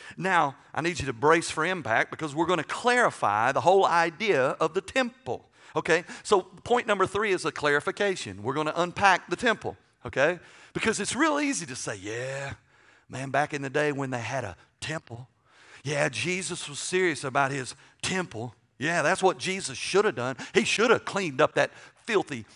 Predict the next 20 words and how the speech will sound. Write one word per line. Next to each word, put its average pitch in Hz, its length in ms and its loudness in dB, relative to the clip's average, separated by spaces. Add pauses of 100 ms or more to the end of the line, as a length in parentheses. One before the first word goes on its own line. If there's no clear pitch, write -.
(140)
temple," 131 540 0
right? 156 360 2
Uh, 135 160 -2
that's 123 240 -4
what - 160 -6
we 107 100 -12
do, 143 400 -4 (380)
okay? 123 420 -4 (160)
It's 123 220 -12
easy 160 280 -8
to - 80 -18
talk 131 260 -6
about 120 260 -2
it - 80 -12 (180)
past 143 440 0
tense 160 440 -4 (320)
as 127 160 -4
if 151 120 -6
it's - 160 -10
some 139 280 -2